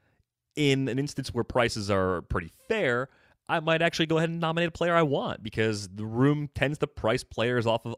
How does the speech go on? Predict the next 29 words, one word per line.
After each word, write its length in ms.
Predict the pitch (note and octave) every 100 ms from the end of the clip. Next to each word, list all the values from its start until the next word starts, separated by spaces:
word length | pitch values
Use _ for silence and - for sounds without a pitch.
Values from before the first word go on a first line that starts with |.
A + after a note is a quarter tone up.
| -
other 240 | G#2+ A#2
similar 420 | A2 - A#2 A2+ G#2
players 360 | - F#2 G#2+
that 80 | B2
were 100 | C3
recently 420 | G#2 A2+ A#2+ A#2
sold, 520 | - - F#3 A1+ G#1+
right? 260 | E2 B2+ -
So 320 | - A#2+ A2 - _ _ _ _ - - - G2+
that's 180 | D#3+ D3+
a 60 |
really 320 | G2+ G#2+ A2
important 440 | G2+ G#2+ G#2 E2+ F#2
part 260 | G2+ F#2+ -
to 200 | F#2 E2
think 380 | - G#2+ G#2 _
about 240 | G2+ G2 F2+
early. 220 | G2 D#2
Like, 160 | F2 F3
what's 140 | -
happening 360 | D3 D3+ C3 A#2
in 80 |
the 60 | A2
room? 300 | G2+ A2+ D#2+ - _ _ _ D#3+
If 200 | F#3 F3
you 100 | D#3+
don't 240 | D#3+ F#3 - G#2+
like 340 | A2 E3+ -
prices 640 | A2+ F2 E2 F2 F2 B2